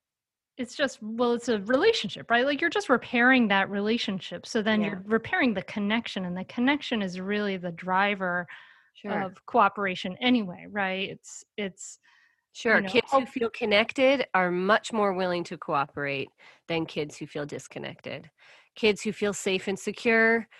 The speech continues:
Speaker 2: are much more willing to do things that you need them to do or that you want them to do, um, whether that be chores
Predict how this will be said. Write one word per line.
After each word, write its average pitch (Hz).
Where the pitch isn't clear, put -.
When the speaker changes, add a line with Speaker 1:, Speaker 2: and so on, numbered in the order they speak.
Speaker 2:
are 190
much 202
more 202
willing 170
to 190
do 175
things 165
that 175
you 170
need 160
them 175
to 185
do 233
or 180
that 156
you 151
want 143
them 226
to 254
do, 254
um, 175
whether 180
that 160
be 156
chores 202